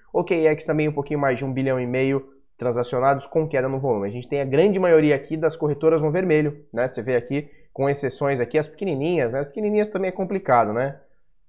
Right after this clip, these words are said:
Porque tem muita, não dá pra confiar muito, né? A gente, a, da, das grandes aqui já não dá pra confiar muito, das pequenas menor ainda, né? Pior ainda. Mas a gente vê que a grande maioria aqui tem um volume negativo em relação a ontem, tá?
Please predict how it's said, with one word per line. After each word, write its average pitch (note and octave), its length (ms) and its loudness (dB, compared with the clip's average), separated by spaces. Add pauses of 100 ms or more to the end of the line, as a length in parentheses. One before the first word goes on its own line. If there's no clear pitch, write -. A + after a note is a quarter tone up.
Porque A2+ 220 -8
tem A#2+ 160 -4
muita, G#2+ 1400 2
não A2+ 220 -6
dá D#3 100 6
pra D#3+ 100 2
confiar D#3+ 380 0
muito, A2+ 380 -4
né? A#2 100 -2
A A#2 60 -2
gente, - 440 -12
a, G#2+ 140 -6
da, D#3 160 2
das G#3 240 4
grandes A#3 280 6
aqui G#3 140 0
já G#3+ 120 4
não G#3+ 80 0
dá G#3 80 2
pra F#3+ 120 -2
confiar F#3+ 320 -2
muito, C3 180 -2
das D#3 120 0
pequenas F#3 460 -4
menor F3 320 0
ainda, A#2+ 320 0
né? C3 200 -4 (280)
Pior D3 260 6
ainda. B2+ 400 0 (320)
Mas C#3+ 180 4
a D3+ 80 4
gente D3+ 220 -2
vê D#3+ 80 2
que D#3 80 -2
a D#3 60 4
grande F3+ 360 2
maioria F3 360 2
aqui D#3 160 -6
tem D#3+ 100 -4
um D#3 100 0
volume C#3+ 320 0
negativo D3+ 640 0
em D3 60 -4
relação C3 580 -4 (200)
a A2+ 100 2
ontem, G2 320 -2 (160)
tá? F#3+ 340 4